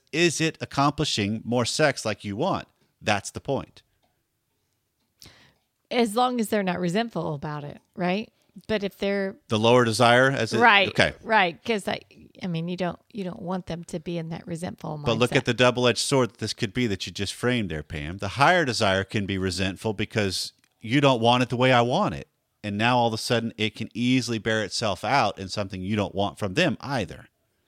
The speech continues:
Speaker 2: Good point.
Speaker 1: So it's looking at this through the, the lens, like the, all the questions we've had thus far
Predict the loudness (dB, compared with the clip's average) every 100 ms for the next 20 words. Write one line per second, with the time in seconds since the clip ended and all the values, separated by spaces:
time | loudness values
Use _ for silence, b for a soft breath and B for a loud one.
0 | _ -18 -8 -6 -6 -8 _ -2 2 4
1 | 2 -2 b b -6 0 0 0 0 2
2 | 0 0 -4 0 0 0 -2 -8 -10 -4
3 | 2 2 4 0 -2 -4 2 4 4 2
4 | 2 0 0 -2 -2 0 0 0 -2 0
5 | 0 0